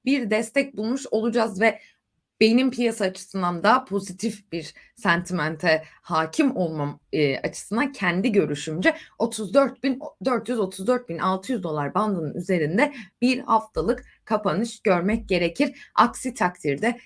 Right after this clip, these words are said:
tekrar ben özellikle işte yirmi sekiz bin,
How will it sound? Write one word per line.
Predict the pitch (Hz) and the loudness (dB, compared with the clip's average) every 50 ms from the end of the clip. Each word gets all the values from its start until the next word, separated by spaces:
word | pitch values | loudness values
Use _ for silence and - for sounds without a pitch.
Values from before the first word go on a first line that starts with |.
| _ _ | _ _
tekrar | - - 277 277 277 - 160 170 220 233 - - _ _ - | -2 0 0 0 2 2 4 4 4 4 0 -8 _ _ 4
ben | - 220 196 202 214 - _ - | 6 6 6 6 2 -4 _ -4
özellikle | 208 214 214 214 190 190 160 - - - - | -2 0 2 4 4 4 2 0 -2 -2 -2
işte | 160 - - - 202 196 196 - - _ - | -2 -2 0 0 0 0 0 -4 -14 _ -4
yirmi | 190 220 196 208 226 | -2 0 0 0 -2
sekiz | 214 - - 214 202 202 - 254 202 180 175 | -2 -2 -2 -4 -4 -2 -4 -4 -4 -2 0
bin, | 175 170 165 180 | 0 0 0 -2